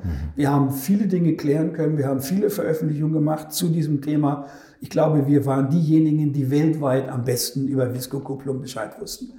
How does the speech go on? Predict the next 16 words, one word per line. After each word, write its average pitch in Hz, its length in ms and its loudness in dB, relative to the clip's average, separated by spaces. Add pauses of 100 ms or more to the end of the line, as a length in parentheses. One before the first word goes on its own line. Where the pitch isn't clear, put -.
(480)
Das 127 200 2
hat 202 120 0
auch 147 140 2
sehr 175 180 0
gut 165 200 2
funktioniert. 143 640 0 (720)
Die 139 100 0
Visco-Kupplung 151 800 0 (500)
hat - 400 -6
dann 165 560 2
die 127 60 -4
not-, 139 280 2
die 131 140 2 (200)
notige 127 340 0
Preisbasis - 800 -4
gebracht 135 400 -6